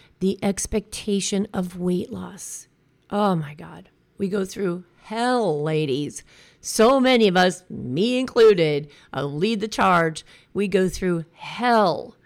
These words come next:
with this expectation that after everything we've been through and after chemotherapy and after being thrown into menopause or maybe already being in it before your treatments, that you should just be able to lose this weight. And we had to ask our, and then we get tired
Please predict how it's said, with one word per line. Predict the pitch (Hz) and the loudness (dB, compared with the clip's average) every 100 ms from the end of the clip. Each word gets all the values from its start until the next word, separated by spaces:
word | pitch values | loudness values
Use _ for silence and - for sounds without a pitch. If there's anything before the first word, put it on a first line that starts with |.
| _ _ _ - | _ _ _ -6
with | 185 | -4
this | 185 175 - - | -2 -4 -4 -6
expectation | 214 - - 196 - - 220 226 - - - 214 - _ _ - | -6 -6 -8 -10 -10 -10 -6 -4 -6 -10 -12 -16 -20 _ _ -6
that | 160 | -2
after | 170 - 175 - | -2 -4 -8 -4
everything | 180 196 - 214 | -2 -2 -2 -2
we've | 202 180 | 0 0
been | 175 175 | -2 -4
through | - 175 175 | -4 -2 0
and | 156 | 0
after | 160 175 202 | -2 -4 -6
chemotherapy | - 202 190 180 175 170 165 | -4 -4 -4 -4 -4 -4 -6
and | 165 | -2
after | 202 214 214 | -2 -2 -4
being | 208 202 | -4 -4
thrown | 202 196 | -4 -6
into | 196 175 | -4 -4
menopause | 160 165 170 160 151 | -4 -4 -4 -4 -4
or | 143 | 0
maybe | 180 202 202 | 2 2 2
already | 175 175 | 2 0
being | 165 170 165 | 0 0 0
in | 160 | -2
it | 160 | -2
before | 165 156 165 | -6 -6 -6
your | 160 | -6
treatments, | 151 170 165 160 165 - - - - - | -6 -8 -6 -6 -8 -10 -20 -20 -20 -2
that | 170 165 - | 0 0 0
you | 170 | -4
should | 156 180 | -2 -2
just | 170 156 | -4 -4
be | 151 | -4
able | 139 147 | -4 -6
to | 151 | -10
lose | 131 139 | -12 -12
this | - 147 - | -12 -14 -10
weight. | - - _ _ _ _ _ _ _ _ _ | -10 -12 _ _ _ _ _ _ _ _ _
And | 185 | -4
we | 185 202 | -2 -2
had | 208 220 | -2 -4
to | 226 - | -6 -6
ask | 226 214 - | -6 -6 -10
our, | 233 | -8
and | 175 202 | -2 2
then | 220 - | 2 0
we | 190 | -2
get | 180 - | -2 -4
tired | - 339 359 185 - 269 | -6 -6 -4 -4 -6 -10